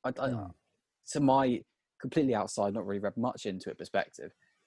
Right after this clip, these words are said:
Speaker 1: And Latifi had been having a pretty cracking race. He was, uh, most of the time was there or thereabouts. And I thought, I mean, he finished, finished so close to George Russell today.
Speaker 2: Yeah.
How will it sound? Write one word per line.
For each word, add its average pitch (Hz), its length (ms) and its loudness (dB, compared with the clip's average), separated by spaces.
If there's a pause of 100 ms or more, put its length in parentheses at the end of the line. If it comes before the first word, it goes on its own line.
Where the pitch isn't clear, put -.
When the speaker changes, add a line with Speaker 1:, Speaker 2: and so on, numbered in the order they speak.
(600)
Speaker 1:
And 139 160 4
Latifi 175 380 2
had 147 100 0
been 139 180 -2
having 147 260 -2
a - 20 -6
pretty 185 320 0
cracking 147 420 0
race. 156 300 2
He 135 100 -6
was, 131 140 -2
uh, 131 120 -4 (180)
most 165 200 -4
of 139 60 -8
the 127 80 -4
time 127 300 -2
was 110 200 -6 (640)
there 127 300 2
or 120 60 6
thereabouts. 110 680 2
And 123 80 -2
I 123 80 -2
thought, 139 360 2
I 135 60 0
mean, 135 180 0
he 139 80 -4
finished, 139 440 -2
finished 147 280 -4 (460)
so 175 360 4
close 143 300 -2
to 127 100 -10
George 123 240 0
Russell 120 320 -4
today. 95 420 0
Speaker 2:
Yeah. 123 360 -6